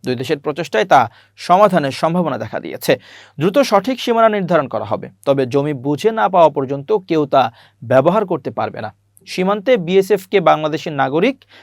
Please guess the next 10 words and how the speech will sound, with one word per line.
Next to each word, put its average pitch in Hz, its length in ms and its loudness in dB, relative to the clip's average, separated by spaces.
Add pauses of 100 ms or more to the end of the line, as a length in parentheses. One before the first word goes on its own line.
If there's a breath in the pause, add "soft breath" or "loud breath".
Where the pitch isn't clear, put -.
(140 soft breath)
হত্যার 208 460 4
বিষয়ে 185 400 2
কড়া 214 240 4
প্রতিবাদ 165 480 2 (300)
জানানো 151 300 2
হয়েছে 127 320 -4
বলে 117 240 -2 (320)
জানান 156 320 4 (540 soft breath)
মাহবুব 131 360 0
মোর্শেদ। 107 360 -6